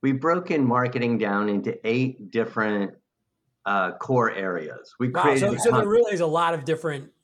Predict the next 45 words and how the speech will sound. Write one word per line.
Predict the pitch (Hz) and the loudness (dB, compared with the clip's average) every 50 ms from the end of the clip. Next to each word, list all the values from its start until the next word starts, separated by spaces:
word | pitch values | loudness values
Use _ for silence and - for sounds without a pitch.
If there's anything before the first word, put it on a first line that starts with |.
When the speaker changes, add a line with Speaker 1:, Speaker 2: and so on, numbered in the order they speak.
| _ _ | _ _
Speaker 2:
parts | - 190 196 - - 170 | -2 -2 -2 -2 -4 -8
of | 151 120 | -6 0
Speaker 1:
There, | 135 | 0
Speaker 2:
this, | 147 131 131 | 0 2 4
Speaker 1:
there | 147 147 147 | 4 4 4
are | 139 | 4
Speaker 2:
this | - - - | 2 0 2
Speaker 1:
so | 185 165 160 156 | 2 2 2 2
many | 156 156 151 147 | 2 2 2 2
Speaker 2:
pie, | 131 135 | 2 2
Speaker 1:
different | 131 135 135 120 110 | 2 2 0 0 -2
Speaker 2:
so | - | 0
to | 110 107 | 0 2
speak. | 107 104 101 | 2 2 0
Speaker 1:
facets. | 98 - 98 90 - - - | -2 -4 -6 -6 -6 -10 -8
Speaker 2:
Yeah. | 123 117 110 110 | -6 -6 -4 0
Speaker 1:
There, | 127 135 135 135 131 - 117 | 2 4 4 2 2 0 -2
there | 127 131 131 131 131 127 | 0 2 4 4 4 4
is | 127 127 123 123 - 120 - - | 4 2 0 0 -2 -6 -4 0
no | 123 135 143 143 135 | 2 4 4 2 2
cookie | 135 - 135 131 131 135 120 | 0 -2 -2 0 0 -2 -4
cutter | - - 110 104 98 104 104 | -2 -2 -2 0 2 2 2
approach. | 98 98 - 101 87 73 - - _ - - - _ _ _ _ _ - | 0 0 -2 -6 -6 -6 -6 -10 _ -20 -20 -20 _ _ _ _ _ -2
Um, | 110 113 110 104 101 101 98 98 98 - - _ _ _ _ _ _ _ _ _ _ _ _ _ _ - 453 415 _ _ _ _ _ _ _ - 120 | 0 0 2 2 0 0 -2 -2 -4 -8 -14 _ _ _ _ _ _ _ _ _ _ _ _ _ _ -20 -20 -20 _ _ _ _ _ _ _ -14 -12
so | 120 - 156 147 139 131 127 127 - - - - - | -10 -2 2 2 4 4 2 0 -4 -8 -12 -8 -2
going | 143 151 160 160 147 | 0 0 2 2 2
back | 139 135 123 127 | 2 2 2 0
to | - 120 | -2 -4
the | 107 107 | -4 -4
compass, | - 123 123 120 113 113 117 110 107 - - | -4 -2 0 0 0 0 0 0 0 0 -2
and | 117 113 | -2 -2
if | 107 - | -2 -2
you | 117 104 | -2 -2
look | 117 113 113 | -2 -2 -2
at | 117 110 | -4 -4
the | - 117 | -4 -6
site, | 117 - 120 110 107 101 90 | -4 0 0 0 0 0 -2
you'll | 101 107 104 | -4 -4 -4
see | - - 107 101 | -4 -2 -2 -2
it. | 101 | 0
We've | 101 104 104 - | -2 -2 -6 -2
broken | - 123 123 123 127 123 123 | 0 0 0 0 0 0 0
it | 117 113 101 - | 0 0 -2 0
down | 117 113 107 107 104 104 | 0 0 0 0 0 0
into | 101 95 - - 104 | -2 -2 -2 -4 -6